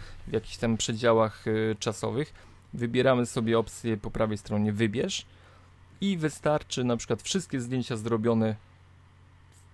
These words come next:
nie wiem, tego dnia, czy w przeciągu tam, on automatycznie tak dzieli nam, y, fotografie, czyli robione na przykład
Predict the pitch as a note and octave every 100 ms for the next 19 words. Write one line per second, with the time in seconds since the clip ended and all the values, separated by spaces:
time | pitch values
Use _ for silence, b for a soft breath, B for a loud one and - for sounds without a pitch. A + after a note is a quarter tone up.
0 | - - - - A2+ G#2+ G#2+ - B2 A#2
1 | A2 A2 A2 G#2 G#2 B B B - G#2+
2 | - - A2+ - A#2 A2 G#2+ - A2 A2
3 | G#2 A#2+ B2 A#2 C3+ A#2+ - C3+ - A#2+
4 | A#2 - - - A#2 C#3 C3 A#2 A#2 A2+
5 | A2+ B B B B A2+ A2 - A#2 A2
6 | A2+ C3 A2+ G#2 A2+ A2+ A2+ A2 A2+ A2+
7 | A2 G#2+ A#2